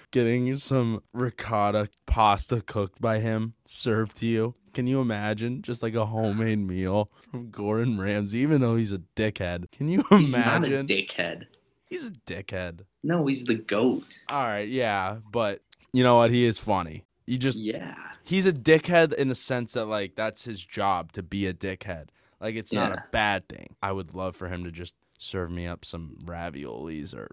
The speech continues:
Speaker 1: lasagna. <laughs>
Speaker 2: All right, I got one more.
Speaker 1: All right, give it to me straight.
Speaker 2: What do you put on before you go to bed when you're a little kid?
Speaker 1: Pajamas. <laughs>
Speaker 2: <laughs> Pajamas?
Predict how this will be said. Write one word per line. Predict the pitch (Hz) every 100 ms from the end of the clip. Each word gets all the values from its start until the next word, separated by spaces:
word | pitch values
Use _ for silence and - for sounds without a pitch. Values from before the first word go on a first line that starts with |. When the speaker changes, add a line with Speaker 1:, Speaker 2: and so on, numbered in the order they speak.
| -
Speaker 1:
lasagna. | 85 90 90 87 87 95 107 - -
<laughs> | _ -
Speaker 2:
All | 101
right, | 98
I | 95
got | 95 90
one | 95 95
more. | 92 87 - - -
Speaker 1:
All | 95
right, | 92 -
give | 92 110
it | 98
to | 98
me |
straight. | 90 - 92 85 - _ -
Speaker 2:
What | 98 104
do |
you | 107 107
put | - 107
on | 98 98 98 101 98 104 113 _
before | 107 - 95 95
you | 92 95
go | 92
to | 87
bed | 85 87 85 85 _ -
when | 92
you're | 92
a | 92
little | 92 90
kid? | - 98 85 78 - _ -
Speaker 1:
Pajamas. | 107 104 98 98 98 92 87 - - - - - - -
<laughs> | 117 - - 269 -
Speaker 2:
<laughs> | 190 139 - 107 - 110 131 - 135 - _ - - - - - _
Pajamas? | 123 113 110 101 95 95 104 117 131 151 -